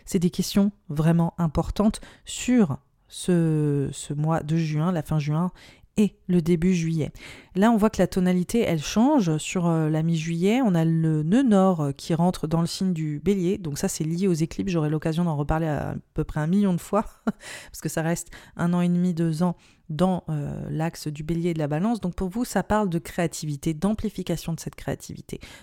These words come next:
d'amplification de toutes les thématiques autour de vos passions, l'expression de vos passions, qu'elles soient amoureuses,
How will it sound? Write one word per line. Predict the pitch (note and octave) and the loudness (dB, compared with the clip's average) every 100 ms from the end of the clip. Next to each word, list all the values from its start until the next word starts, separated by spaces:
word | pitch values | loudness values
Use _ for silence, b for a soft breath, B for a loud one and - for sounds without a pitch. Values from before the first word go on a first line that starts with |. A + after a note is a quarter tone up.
| - | -4
d'amplification | E3+ A3 A3 - F3 D#3+ - D#3+ D#3 B B | -2 0 -2 -6 -4 -4 -4 -6 -8 B B
de | D3+ D#3 D#3 C#3 | -2 2 2 0
toutes | - - | -4 -6
les | |
thématiques | D#3 D3+ D3 - E3+ - | -4 -2 -2 -4 -10 -6
autour | D#3 - F3 | -6 -2 -2
de | D3+ D#3 D#3 | 0 -2 -2
vos | C#3 D3 | -2 -4
passions, | - - C#3 - - D#3+ D#3+ | -4 -4 -4 -4 -6 -2 0
l'expression | D#3 - - D#3 F#3+ | -2 -4 -6 -4 -2
de | F3+ | -2
vos | D3+ | -2
passions, | - D#3+ - E3+ F3+ | -2 -2 -2 -2 -2
qu'elles | - | -4
soient | - - - | -6 -8 -2
amoureuses, | F#3+ G3+ F#3+ G3 G3 F#3+ | 2 4 4 6 4 2